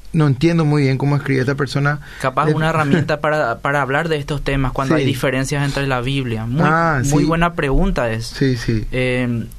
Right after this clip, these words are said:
Speaker 2: bueno, yo tengo varias herramientas que uso en la traducción de la Biblia a diario.
Speaker 1: Ujú.
Speaker 2: Son los comentarios exegéticos que tenemos.
Speaker 1: Ujú.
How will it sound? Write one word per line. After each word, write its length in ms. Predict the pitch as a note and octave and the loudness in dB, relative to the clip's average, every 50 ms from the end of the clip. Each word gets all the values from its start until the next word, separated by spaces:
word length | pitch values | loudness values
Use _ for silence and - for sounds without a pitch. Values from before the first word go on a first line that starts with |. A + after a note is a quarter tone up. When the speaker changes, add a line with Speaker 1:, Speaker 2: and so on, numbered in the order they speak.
| - - | -12 -8
Speaker 2:
bueno, 240 | - D3+ E3 D#3+ C#3 | -4 -2 0 0 0
yo 220 | C3+ C3 D3+ E3 | 0 0 -2 -2
tengo 280 | E3 F#3 F#3+ G3+ G#3 F#3 | -2 -2 -2 -2 -2 0
varias 300 | D3+ D#3 E3 F3 F3+ E3+ | 0 0 0 0 0 -2
herramientas 520 | F3 F3 E3+ D#3 D3 C#3+ C#3+ C#3 D3 D3+ | 0 0 0 -2 -2 -2 -2 -4 -4 -6
que 120 | D3+ D3 C3 | -6 -6 -6
uso 260 | B2+ C3+ C3 - D3+ | -4 -6 -4 -4 -4
en 80 | D3 D3 | -2 -2
la 80 | C#3+ | -4
traducción 400 | C#3 D3 C#3+ C#3 C3+ C3+ - C3 | -2 -2 -2 -2 -2 -2 -4 -4
de 80 | C3+ C3+ | -2 -2
la 120 | C#3 C3+ | -2 0
Biblia 380 | B2+ B2+ B2 B2 C3 B2+ C3 B2 | -2 -2 -2 -2 -2 -2 -2 -2
a 60 | C3 | -2
diario. 460 | C3 B2+ B2 B2 B2 C3 C3 D3 D#3 - - - - | 0 0 0 0 0 -2 -4 -6 -6 -10 -14 -6 0
Speaker 1:
Ujú. 160 | - A#2+ A#2 | 2 2 4
Speaker 2:
Son 200 | A2 B2 D3 C#3+ | 4 2 0 0
los 100 | C#3 C3 | 0 -2
comentarios 680 | - D3 C#3+ C#3+ C3+ C3 B2 C3 B2+ B2+ B2+ C3+ C3+ C3+ | -4 -4 -2 -2 -2 -2 -2 -2 -2 0 0 -2 -2 -4
exegéticos 560 | C3 - C3 - - B2+ A#2 A#2+ C3 C3 C3+ | -4 -6 -6 -6 -4 -6 -6 -4 -4 -4 -4
que 80 | C#3+ | -4
tenemos. 680 | C3+ C3+ B2+ B2+ C3+ C#3+ D3+ D3+ D3 C#3+ C#3+ C#3+ C3+ B2+ | -4 -4 -2 -2 0 0 0 0 0 0 0 0 0 0
Speaker 1:
Ujú. 80 | A#2 | 0